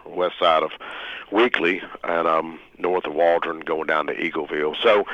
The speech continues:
you know, I, I think it's given Murfreesboro an extra voice, uh, Smyrna an extra voice, and, uh, and Eagleville and Rockville an extra voice. So I, I'm proud of the work that we've done here, and,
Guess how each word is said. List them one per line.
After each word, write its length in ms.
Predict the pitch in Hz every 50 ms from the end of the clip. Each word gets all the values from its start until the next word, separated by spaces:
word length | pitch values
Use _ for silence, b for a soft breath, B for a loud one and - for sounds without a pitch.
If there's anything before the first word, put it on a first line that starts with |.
| B B B B B B B B -
you 80 | -
know, 60 | 104
I, 220 | 90 90 98 98 - -
I 140 | - - 104
think 180 | - 131 113 104
it's 100 | - -
given 380 | - 107 107 92 92 82 78 73 - - -
Murfreesboro 560 | - 95 98 104 - 90 - - - 98 95 85
an 80 | 85
extra 280 | 90 87 - - 85 80
voice, 540 | 73 - 85 82 87 90 90 90 - - - - B B B B B B -
uh, 300 | - - 82 85 - -
Smyrna 300 | - 101 101 101 98 92
an 80 | 82 85
extra 380 | 85 85 - - - 87 80
voice, 400 | 76 80 80 76 78 80 82 82 - 80 - - - - -
and, 300 | - 85 85 82 80 76
uh, 160 | 82 80 76 -
and 120 | 95 104
Eagleville 580 | 120 143 107 113 98 95 95 87 80 76 71 B B B B B B B B
and 140 | - 90 85
Rockville 680 | 92 98 120 - - - 82 82 80 76 73 - - - -
an 100 | 85 80
extra 400 | 80 69 - - - - 73 -
voice. 300 | - 76 71 - 78 -
So 100 | - 120
I, 240 | 110 131 131 - 110
I'm 100 | 127 -
proud 260 | - 117 113 113 107
of 60 | 92
the 60 | 85
work 320 | 80 87 92 95 95 - -
that 160 | - 78 69
we've 180 | 82 87 85 -
done 200 | 80 85 80 76
here, 320 | 76 87 90 90 87 80
and, 120 | 73 71